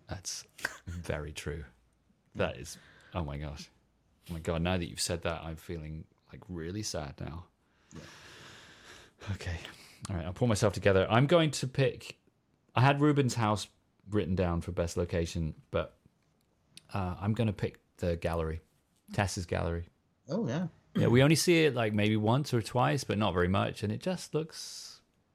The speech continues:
Speaker 1: it looks slick. The Vermeer, <laughs> the Vermeer is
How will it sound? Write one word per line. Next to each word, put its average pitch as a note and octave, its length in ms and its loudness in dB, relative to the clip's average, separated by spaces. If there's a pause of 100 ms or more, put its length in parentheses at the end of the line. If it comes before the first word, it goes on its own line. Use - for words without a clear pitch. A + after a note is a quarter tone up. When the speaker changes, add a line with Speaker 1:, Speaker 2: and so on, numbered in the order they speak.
(140)
Speaker 1:
it G2+ 40 -6
looks C#3 200 -6
slick. - 440 -4 (880)
The G#2+ 140 -2
Vermeer, G2 320 2 (180)
<laughs> - 200 -20
the A#2 80 4
Vermeer A2+ 540 4
is G2 380 0